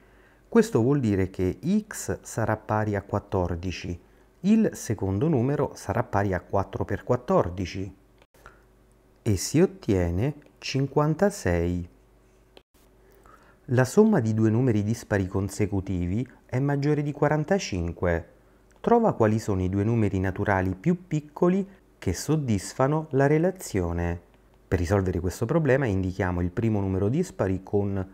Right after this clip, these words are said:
due x più uno. Il consecutivo dispari sarà pari a due x più tre.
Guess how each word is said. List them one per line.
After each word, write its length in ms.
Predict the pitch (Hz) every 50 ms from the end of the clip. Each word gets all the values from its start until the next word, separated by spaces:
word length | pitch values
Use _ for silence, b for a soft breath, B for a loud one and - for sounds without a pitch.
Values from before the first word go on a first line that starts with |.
| - _ -
due 540 | 98 101 101 104 104 98 98 98 98 98 -
x 300 | - - - - 98 - - - _ _
più 240 | - 101 98 95 90
uno. 540 | 90 85 82 85 85 85 85 B B B B B B B B _ -
Il 220 | 185 214 208 208
consecutivo 760 | - - 113 110 101 - - 104 - 110 98 - 123 113 110
dispari 640 | 104 101 101 95 92 - - - 127 143 175 - 180 B B B
sarà 380 | - - - 202 196 143 160 165
pari 440 | - - - 113 135 127 113 95
a 220 | 90 87 87 85 85
due 640 | 90 95 98 95 101 104 127 165 185 143 101 95 90 -
x 380 | - - - - - 104 98 92 - - _ _ -
più 280 | - - 104 95 - -
tre. 340 | - 107 101 101 98 98